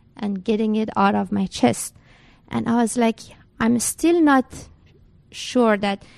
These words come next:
it is considered gossip or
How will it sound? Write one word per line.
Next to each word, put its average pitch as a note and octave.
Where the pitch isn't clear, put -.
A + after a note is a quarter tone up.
it A3+
is A3+
considered G#3+
gossip G#3+
or G3+